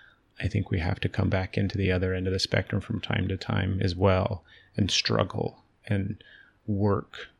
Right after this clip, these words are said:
and practice once again to get back to that space. Because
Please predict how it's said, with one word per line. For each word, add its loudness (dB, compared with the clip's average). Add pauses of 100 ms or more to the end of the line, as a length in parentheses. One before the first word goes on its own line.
(120)
and -4
practice 0
once -2
again 0
to -8
get -10
back -4
to -8
that -2
space. -4 (640)
Because -2